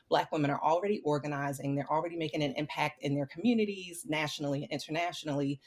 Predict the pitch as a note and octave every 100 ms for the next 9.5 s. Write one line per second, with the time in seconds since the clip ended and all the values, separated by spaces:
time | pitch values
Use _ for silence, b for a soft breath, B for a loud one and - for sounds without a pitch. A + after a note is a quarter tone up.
0 | B B B - F#3 F#3 G3+ G3+ F#3+ -
1 | D#3+ D3 D#3 D3+ D3 C#3+ C#3 E3 E3 D#3
2 | D3 C#3 D3+ D3 - C3+ C3+ C#3 D#3+ D#3+
3 | C3+ D3 C3 C#3+ - D3 C#3 C#3+ D#3+ D3
4 | B2+ D3+ D3 - C#3 C#3+ C#3 - - -
5 | b b _ D3 C#3+ C#3+ C#3 C3+ C#3+ D3
6 | D#3 C3+ - - D3 C#3+ C#3+ C#3 C#3 C#3+
7 | C#3+ D3 C#3 C#3+ C#3 - C#3 C3 C#3 -
8 | - C#3 C#3 C#3+ C#3+ C#3+ D3+ D3+ - D3+
9 | C#3 C#3+ D#3 D3